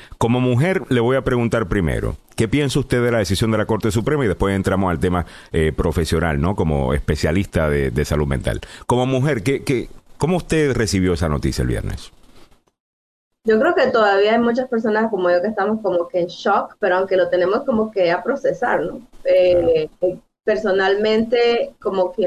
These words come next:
Speaker 2: no es, eh, como persona, ¿no? Y yo soy inmigrante, yo llegué a este país a los catorce años, eh, pensé que este país era un país libre, lleno de oportunidades, no pensamos toda esta cosa, hemos vivi-, lo he vivido así todo este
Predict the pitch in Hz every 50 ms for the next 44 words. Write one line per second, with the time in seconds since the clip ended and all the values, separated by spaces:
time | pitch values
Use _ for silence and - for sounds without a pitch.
0 | 175 180 180 185 180 180 185 190 196 202 202 214 214 214 _ - - - - -
1 | - - - - _ _ _ _ - - 208 202 - - 220 220 214 208 - 190
2 | 185 190 - 262 277 277 247 220 208 196 196 196 - 202 196 190 190 190 208 226
3 | 226 277 240 233 220 185 170 180 180 180 185 226 - - - 269 - 214 190 190
4 | 190 190 190 190 190 202 220 214 196 - - 190 185 180 180 180 - - - 185
5 | 190 185 185 180 180 - 175 180 - - 180 180 175 180 190 202 226 233 233 _
6 | - 202 190 190 - - 185 180 180 180 175 170 170 165 170 170 170 - _ _
7 | _ _ _ _ _ _ _ _ _ _ _ - 214 208 220 214 202 196 190 233
8 | 220 233 - 214 220 208 196 185 196 196 208 220 190 202 220 220 185 180 226 208
9 | 196 202 202 190 185 - 208 190 180 175 175 175 175 180 175 180 180 - - 170
10 | 175 175 180 185 185 190 185 190 202 208 202 202 185 185 175 170 175 170 175 170
11 | 180 190 185 185 - 196 190 190 196 196 - 196 190 - 196 190 190 196 190 202
12 | 226 247 233 214 185 180 175 196 - 220 208 208 202 196 185 180 180 214 277 339
13 | 285 233 180 147 - - - - 233 - - 202 185 185 185 - - 180